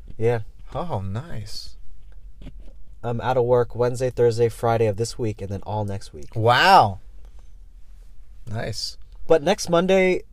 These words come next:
Speaker 1: is campus closed?
Speaker 2: No.
Speaker 1: It's not? Okay.
Speaker 2: It's not.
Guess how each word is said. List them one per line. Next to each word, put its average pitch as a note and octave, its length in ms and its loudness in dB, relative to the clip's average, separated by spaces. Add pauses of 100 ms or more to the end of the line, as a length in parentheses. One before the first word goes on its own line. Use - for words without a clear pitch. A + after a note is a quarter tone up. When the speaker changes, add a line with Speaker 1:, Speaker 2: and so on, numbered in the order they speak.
Speaker 1:
is C3 140 -4
campus D#3 320 0
closed? C#3+ 460 0 (500)
Speaker 2:
No. A2 160 2 (640)
Speaker 1:
It's A2 140 -14
not? A2 180 -8 (140)
Okay. - 220 -12 (2500)
Speaker 2:
It's - 200 -4
not. A2 600 -2